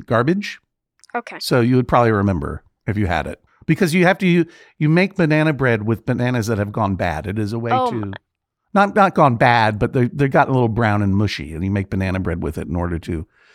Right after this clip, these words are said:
Speaker 1: extend the life of the banana that you probably should not have bought in the first place. I don't mean to, I don't mean to influence your decision here, but I'm just, I just wondered if you had an opinion on banana bread. Some people do. I definitely do have an opinion on banana bread. It's garbage.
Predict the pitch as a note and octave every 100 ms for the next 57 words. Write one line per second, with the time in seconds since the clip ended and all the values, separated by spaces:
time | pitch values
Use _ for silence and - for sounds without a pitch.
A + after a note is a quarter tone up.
0 | _ - B2 - - B2+ A#2 G2+ G2 G2+
1 | G2 G2+ G2 G#2+ G#2 G2+ G2+ F2+ F2 -
2 | G2+ F2+ - G#2+ G2 F2 F2 F#2 D#2+ E2+
3 | - F2 - - - - - _ _ _
4 | _ - E3+ F#3+ E3 D#3 B2+ C3+ A#2+ G2+
5 | A#2 B2 A#2 C3+ A#2 F#2+ G#2+ F#2+ E2+ D2
6 | D2+ C#2+ - A#2 G2+ C#2+ - - D#2 E2
7 | D#2 - _ _ _ _ _ _ _ _
8 | _ - A#2 A#2+ B2 A#2+ G#2 G2+ A2+ A2
9 | G#2+ G2+ F#2 A#2 G#2 F2+ E2+ E2+ E2+ E2
10 | E2 D#2 F2 D#3+ C#3 C3+ B2+ G#2 G#2+ F2
11 | A2 G#2 - E2 D2 C#2 D2+ D2 D#2+ D2
12 | G#2 F#2+ E2 D2+ D#2+ D#2+ D2+ D2 C#2 D#2+
13 | - D#2 D2 - -